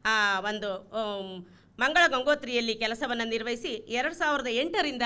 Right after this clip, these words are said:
ಮೈಸೂರು ವಿಶ್ವವಿದ್ಯಾಲಯದಲ್ಲಿ ಕೆಲಸವನ್ನ, ಪ್ರಾಧ್ಯಾಪಕರಾಗಿ ಕೆಲಸವನ್ನ ನಿರ್ವಹಿಸ್ತಾ ಇದ್ದಾರೆ, ಕನ್ನಡ ಅಧ್ಯಯನ ಸಂಸ್ಥೆಯಲ್ಲಿ. ಇವರು ಪರಿಣಿತ ಕ್ಷೇತ್ರ ಕನ್ನಡ ಸಾಹಿತ್ಯ,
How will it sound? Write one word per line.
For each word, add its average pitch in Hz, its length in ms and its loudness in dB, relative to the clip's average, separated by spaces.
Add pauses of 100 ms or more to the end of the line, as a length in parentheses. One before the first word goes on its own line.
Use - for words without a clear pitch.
(440)
ಮೈಸೂರು 349 460 -2
ವಿಶ್ವವಿದ್ಯಾಲಯದಲ್ಲಿ 226 1700 -2
ಕೆಲಸವನ್ನ, 233 500 -2
ಪ್ರಾಧ್ಯಾಪಕರಾಗಿ 208 840 -2
ಕೆಲಸವನ್ನ 196 480 -6
ನಿರ್ವಹಿಸ್ತಾ 196 440 -6
ಇದ್ದಾರೆ, 180 280 -6
ಕನ್ನಡ 214 300 -2 (420)
ಅಧ್ಯಯನ 220 320 -4
ಸಂಸ್ಥೆಯಲ್ಲಿ. 196 760 -8 (220)
ಇವರು 294 360 2
ಪರಿಣಿತ 285 560 -4
ಕ್ಷೇತ್ರ 269 360 -6 (280)
ಕನ್ನಡ 277 280 0
ಸಾಹಿತ್ಯ, 254 520 -2